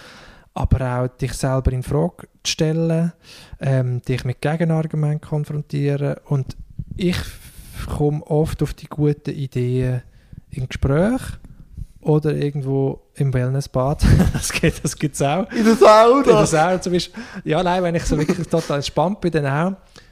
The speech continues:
Speaker 1: Und dann nachher musst du halt dann an, an den Computer sitzen oder an den Schreibtisch und dir das ganz genau ausformulieren. Da braucht's dann noch die Disziplin und die Sorgfalt, begrifflich so. Aber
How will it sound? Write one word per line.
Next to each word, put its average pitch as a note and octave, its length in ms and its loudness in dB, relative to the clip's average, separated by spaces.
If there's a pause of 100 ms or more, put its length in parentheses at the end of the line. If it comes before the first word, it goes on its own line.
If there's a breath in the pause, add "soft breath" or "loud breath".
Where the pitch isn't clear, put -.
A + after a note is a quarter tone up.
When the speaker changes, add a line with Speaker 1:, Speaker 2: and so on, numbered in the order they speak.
(280 soft breath)
Speaker 1:
Und D3+ 200 0
dann D3+ 80 2
nachher G3 240 2
musst F#3 160 -4
du E3+ 60 -4
halt D#3 180 -4
dann D3 100 -4
an, C3 140 -2
an C#3 140 -4
den - 40 -20
Computer F#3+ 440 0
sitzen F3 380 -2
oder C#3 80 0
an B2 40 -4
den C3 100 0
Schreibtisch E3 440 -4
und C3+ 120 -8
dir C#3+ 60 -6
das C#3 220 -6
ganz C3+ 260 -6
genau B2+ 380 -4
ausformulieren. B2+ 1080 -6
Da C3 100 -6
braucht's D3+ 300 -2
dann C#3 100 -2
noch C3+ 60 -2
die B2 140 -6
Disziplin C#3+ 960 -4
und B2+ 180 -10
die C3 80 -8
Sorgfalt, C3 880 -6
begrifflich - 580 -8
so. C3+ 220 -10
Aber C3 200 -4